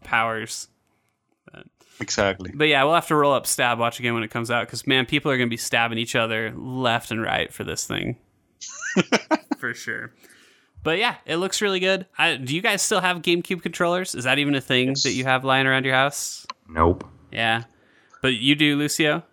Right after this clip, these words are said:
Speaker 2: Yeah, of course.
Speaker 1: Nice. I still have mine too. I have two Wavebirds also, I think. So I should be well equipped. And I've, of course, had a chance to use the Smash Brothers GameCube controller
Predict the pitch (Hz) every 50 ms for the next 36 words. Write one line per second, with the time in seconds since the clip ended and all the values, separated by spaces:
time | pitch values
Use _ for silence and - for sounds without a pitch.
0 | _ _ _ _ _ _ _ - 90 87 - - - - 113 110 - - - -
1 | 107 113 - - - - - - 123 143 - - 175 156 160 143 135 135 127 120
2 | 117 - - 123 110 113 95 73 123 120 117 - - - - 156 143 131 123 120
3 | 123 123 113 120 - 110 110 110 110 110 - - - 120 120 - - 113 107 110
4 | 120 117 - - 120 - 113 110 - - - - - _ - - - - 113 -
5 | - 123 - - - - - - - - - _ - - 120 - - - - 214
6 | 220 147 127 123 123 120 123 120 107 107 - - - 139 123 113 107 - - -
7 | - - - _ - 123 127 127 117 120 143 139 127 - - _ - - 139 127
8 | 139 139 - - - 160 139 - - 170 160 143 123 - 156 147 139 123 - -
9 | - 147 135 131 135 135 135 127 120 - 127 127 117 - - 143 135 131 131 -
10 | - 147 131 123 117 117 113 - - - 127 117 117 - - 123 113 - - 117
11 | - - 123 117 117 113 117 113 110